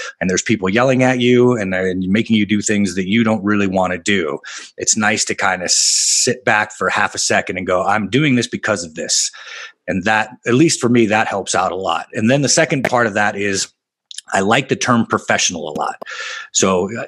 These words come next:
if you're a professional, then it is your job to put up with this suffering like that.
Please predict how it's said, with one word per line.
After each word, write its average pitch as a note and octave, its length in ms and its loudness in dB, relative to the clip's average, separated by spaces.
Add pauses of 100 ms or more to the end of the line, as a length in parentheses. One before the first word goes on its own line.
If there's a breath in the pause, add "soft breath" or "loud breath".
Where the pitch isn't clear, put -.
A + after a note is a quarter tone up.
if G#2+ 160 -6
you're E3 160 6
a - 40 4
professional, A#2+ 600 0
then F#2+ 160 -2
it G2 80 -2
is G2+ 180 2
your A2 200 4
job G#2 460 0
to G2 60 -10
put G2+ 260 0
up G2 200 2
with F2 200 -4
this F2+ 180 0
suffering F2+ 560 -4
like E2 180 -6
that. F2+ 240 0